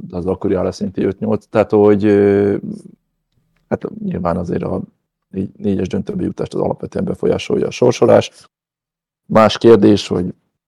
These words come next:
ez megint olyan dolog, hogy sokan azért ezért a véleményemért engem nem szeretnek, hogy én azért idei évben olyan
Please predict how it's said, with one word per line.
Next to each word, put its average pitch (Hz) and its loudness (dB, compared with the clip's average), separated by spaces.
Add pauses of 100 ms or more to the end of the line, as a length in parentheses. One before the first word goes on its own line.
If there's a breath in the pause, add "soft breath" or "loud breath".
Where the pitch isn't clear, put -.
ez - -16
megint 101 0
olyan 101 2
dolog, 95 -2
hogy - -4 (1400 soft breath)
sokan 92 -4
azért - -2
ezért 95 2
a 90 0
véleményemért 95 0
engem - 0
nem 98 0
szeretnek, - -10
hogy 101 0 (560 soft breath)
én 110 6
azért 92 -2 (760)
idei 101 6
évben 92 4
olyan 87 -8